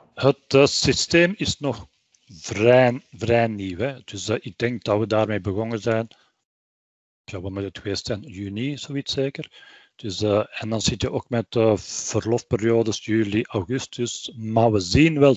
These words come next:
dat het systeem vlot loopt en dat we veel meer rapporten binnenkrijgen van operators, van onveilige situaties.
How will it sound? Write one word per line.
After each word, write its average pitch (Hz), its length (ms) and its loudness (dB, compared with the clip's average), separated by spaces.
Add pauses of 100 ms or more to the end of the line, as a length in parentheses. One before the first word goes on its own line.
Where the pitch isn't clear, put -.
dat 110 180 -2
het 113 140 -4
systeem 110 540 -2 (400)
vlot 117 440 4
loopt 127 380 4 (580)
en 143 240 4
dat 139 160 8
we 123 120 6
veel 127 420 2
meer 131 400 0 (440)
rapporten 139 540 2
binnenkrijgen 120 600 2
van 104 180 -4
operators, 101 760 -4
van 101 240 -10
onveilige 101 500 -6
situaties. 87 840 -14